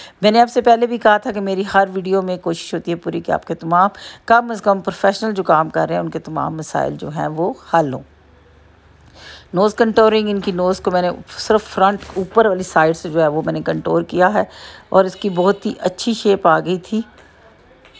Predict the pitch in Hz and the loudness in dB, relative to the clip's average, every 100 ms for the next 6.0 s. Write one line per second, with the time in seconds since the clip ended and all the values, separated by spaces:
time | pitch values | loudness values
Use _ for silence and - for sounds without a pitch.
0 | - - - - - - 202 226 220 208 | -20 -20 -20 -20 -20 -2 4 4 4 2
1 | 220 220 220 226 208 214 208 180 170 185 | 2 2 2 0 -2 -2 0 2 2 0
2 | 196 196 180 180 196 185 175 170 170 185 | -6 -2 0 0 -2 -2 -2 -2 -2 -4
3 | 185 190 185 175 175 175 175 170 165 156 | -6 -6 -6 -2 -4 -4 -2 0 0 -4
4 | - 175 175 170 160 156 151 - 156 151 | -10 -6 -4 -4 -6 -10 -10 -6 -4 -2
5 | 139 139 139 - 147 - - 190 202 | -2 -2 -6 -8 -10 -10 -8 -6 -4